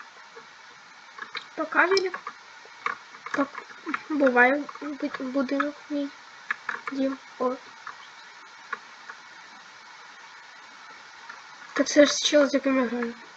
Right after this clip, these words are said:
Це його теж Макс звуть? Це теж Макс?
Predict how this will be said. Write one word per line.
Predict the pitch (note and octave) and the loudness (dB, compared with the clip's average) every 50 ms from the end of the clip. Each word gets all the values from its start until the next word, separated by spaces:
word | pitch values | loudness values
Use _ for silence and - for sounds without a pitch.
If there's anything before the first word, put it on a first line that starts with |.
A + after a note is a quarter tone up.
| - - - - - - - - - - - - - - - - - - | -20 -20 -20 -20 -20 -20 -20 -20 -20 -20 -20 -20 -20 -20 -20 -20 -18 -6
Це | - - C#4 | 0 2 4
його | C#4 C#4 C4+ | 6 6 6
теж | C4 C#4+ D#4 F#4+ G#4+ A4+ A4+ | 6 6 6 6 6 4 4
Макс | G#4 - D4+ - | 4 2 -2 -4
звуть? | - C4 B3 A#3+ - - - - - - - - - - - - - - - - - - | -4 -2 -4 -2 -2 -4 -6 -6 -8 -20 -20 -20 -16 -12 -10 -10 -10 -12 -14 -18 -10 -6
Це | - C#4 | -6 -4
теж | - - D#4+ F4 - - | 0 0 0 0 2 0
Макс? | G#4 G4+ | -2 -2